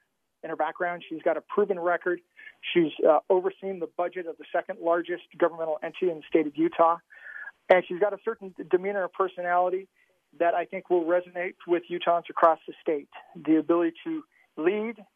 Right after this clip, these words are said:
and yet come from humble beginnings, a humble background, and understand the every person in the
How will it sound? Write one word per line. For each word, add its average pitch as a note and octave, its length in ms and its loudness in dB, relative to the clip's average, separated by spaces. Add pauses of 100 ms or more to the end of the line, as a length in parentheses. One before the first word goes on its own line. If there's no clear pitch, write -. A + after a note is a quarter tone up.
(460)
and E3 120 -2
yet E3+ 240 2
come F3 220 2
from D#3+ 240 0 (220)
humble F3+ 280 2
beginnings, F#3+ 520 -8 (200)
a D#3+ 60 -12
humble F3 300 0
background, F3+ 560 -6 (420)
and D3+ 180 -4
understand F3 560 0
the D#3+ 120 0
every E3 180 -2
person E3+ 320 -6
in D#3 80 -8
the D#3 80 -2